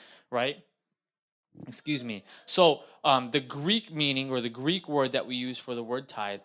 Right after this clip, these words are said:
is diketos, okay? Diketos. And if you look at those first four letters, right? And if you guys remember maybe, um, uh, some vocabulary in, in school, um, and I, and I didn't go to a very good school, and I was taught this, so I know some of you guys know this, all right? So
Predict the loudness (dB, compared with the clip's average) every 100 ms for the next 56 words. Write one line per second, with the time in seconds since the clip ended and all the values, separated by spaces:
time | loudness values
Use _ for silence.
0 | _ -16 -10 -8 -8 -6 -6 -6 -8 -14
1 | -12 -14 -14 _ -20 -2 2 2 0 -20
2 | -10 -8 0 0 0 -4 -2 -4 0 4
3 | 6 4 2 0 0 0 0 0 -2 -12
4 | _ -2 6 6 6 4 2 -4 -6 -12
5 | _ -2 0 0 -2 _ _ _ -2 -2
6 | 0 6 6 6 0 2 0 0 0 2
7 | 0 2 2 2 0 -2 -4 -4 -4 -6
8 | -8 -8 -8 2 4 4 2 2 2 2
9 | 0 -2 -6 -10 -10 -12 -6 -2 0 0
10 | -2 -6 -20 -14 -2 -2 0 4 4 4
11 | 2 4 4 4 4 6 2 0 -2 -4
12 | -8 -6 -4 0 2 2 0 0 0 0
13 | -6 -4 -4 0 0 0 -2 -2 0 2
14 | 2 0 -2 -2 -6 0 0 0 -2